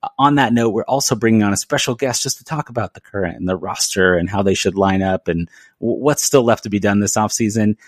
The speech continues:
And finally, as always, we have a ton of news in the digital crawl, which we will fly through. But before we do that, Sheena,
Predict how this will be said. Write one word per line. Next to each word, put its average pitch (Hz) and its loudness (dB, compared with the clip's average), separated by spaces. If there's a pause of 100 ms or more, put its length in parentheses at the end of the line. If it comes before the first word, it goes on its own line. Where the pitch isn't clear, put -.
(180)
And 104 -2
finally, 98 0
as 95 -2
always, 95 0
we 120 -2
have 110 -4
a - -20
ton 143 0
of 127 4
news 123 6
in 104 0
the 101 0
digital 95 -2
crawl, 95 2
which - -10
we 101 -2
will 95 -4
fly 104 -2
through. 92 -4 (260)
But 120 -4
before 147 2
we 180 4
do 185 4
that, 190 4
Sheena, 139 0